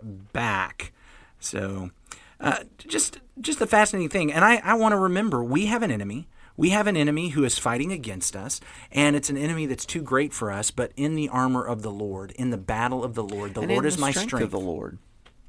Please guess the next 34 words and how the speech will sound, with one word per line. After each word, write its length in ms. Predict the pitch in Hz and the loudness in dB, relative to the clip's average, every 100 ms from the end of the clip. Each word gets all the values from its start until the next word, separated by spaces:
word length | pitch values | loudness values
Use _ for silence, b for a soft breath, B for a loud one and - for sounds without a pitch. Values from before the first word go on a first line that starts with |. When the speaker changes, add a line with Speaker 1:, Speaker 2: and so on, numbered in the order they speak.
| - | -6
Speaker 1:
The 80 | - | 2
Speaker 2:
Yeah. 80 | 233 | 4
Speaker 1:
Lord. 140 | 113 - b b b | 4 -2 b b b
Speaker 2:
So 280 | - 190 - | 4 6 6
notice 320 | 185 220 202 | 4 0 0
this 220 | - 160 131 | -2 -2 0
in 80 | |
eighteen, 360 | 131 - - 123 | -2 -2 -2 -2
verse 200 | 113 107 | -2 -4
thirty-seven, 600 | 107 104 - 104 98 98 - | -4 -6 -4 -2 -2 -4 -2
"I 160 | 123 160 | 0 0
have 180 | 127 | -2
pursued 480 | - 98 - 156 180 | -6 -6 -4 -4 -6
my 180 | 165 156 | -4 -4
enemies 420 | 156 156 156 147 | -2 -2 -2 -4
and 80 | 110 | -4
overtaken 540 | 101 95 - 143 139 131 | -4 -6 -4 -4 -4 -4
them. 220 | 131 131 B B B | -4 -6 B B B
Neither 320 | 120 147 160 | 4 6 6
did 120 | 135 | 6
I 140 | 117 113 | 4 0
turn 600 | - 139 131 135 131 107 | -2 -6 -2 -2 -2 -2
back 400 | 135 135 143 139 | 2 2 2 -2
again 480 | 113 110 110 110 110 | -6 -4 -4 -4 -4
till 200 | - 120 | -2 0
they 140 | 110 | 0
were 160 | 98 104 | -2 -4
destroyed." 800 | 101 - - - 101 - - - B B B B B - _ - | -4 -6 -6 -4 -4 -6 -10 -18 B B B B B -20 _ 0
There 240 | 123 135 | 6 8
is 240 | 131 120 104 | 8 4 0
God 480 | - 127 147 165 143 | 0 0 2 0 0
who 140 | 127 | 2
is 200 | 113 101 | 2 2
our, 340 | 101 92 92 | 0 0 -4